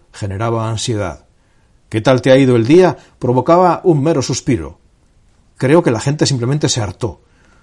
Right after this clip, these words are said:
Se hartó de explicar las cosas que ya había dicho al otro, exhausta por el proceso de excavar en las palabras con palabras. Puede que estuviéramos hipersensibles. ¿Crees que nos hemos embrutecido a nosotros mismos?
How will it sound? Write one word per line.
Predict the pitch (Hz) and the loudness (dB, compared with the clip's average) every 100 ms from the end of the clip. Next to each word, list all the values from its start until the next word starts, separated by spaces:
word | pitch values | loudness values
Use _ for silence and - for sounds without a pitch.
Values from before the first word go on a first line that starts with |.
| _ | _
Se | - | -2
hartó | 147 - 202 | -2 2 2
de | 180 | 2
explicar | - 123 175 143 | 0 -2 0 0
las | 127 | -4
cosas | - 170 175 - | -2 0 0 -2
que | 120 | -2
ya | 123 135 | 0 0
había | 127 117 | 0 0
dicho | 131 - 95 | -2 -2 -4
al | |
otro, | 127 139 139 123 101 | -4 -2 -2 0 -2
exhausta | 92 - 143 131 - 131 | -4 -4 -4 -4 -4 -4
por | 120 104 | -4 -6
el | 101 92 | -8 -8
proceso | 95 139 131 135 123 - _ - | -10 -6 -6 -4 -6 -10 _ -8
de | 107 | -6
excavar | 104 - 104 151 165 | -4 -4 -2 2 2
en | 127 | 0
las | 104 - | -4 -8
palabras | - 113 127 123 120 - _ - | -6 -2 -2 -2 -6 -10 _ -6
con | 117 107 | -4 -2
palabras. | 104 90 69 62 - - _ _ _ _ _ _ _ | -4 -6 -10 -16 -20 -20 _ _ _ _ _ _ _
Puede | 110 123 131 | -4 -2 -2
que | 127 | -4
estuviéramos | 113 - 101 117 113 110 - _ - | -8 -8 -8 -6 -6 -8 -10 _ -8
hipersensibles. | 110 107 101 104 95 139 80 71 - - _ _ _ _ _ - | -6 -6 -6 -6 -4 -6 -6 -12 -18 -20 _ _ _ _ _ -6
¿Crees | 117 127 127 | 0 2 2
que | 127 | -2
nos | 117 139 | -2 -2
hemos | 131 113 | -2 -2
embrutecido | 104 113 107 98 139 127 | -4 -4 -6 -4 -2 0
a | 104 | -2
nosotros | 104 113 104 104 | -4 -6 -6 -4
mismos? | 180 175 147 - | -2 -2 -4 -8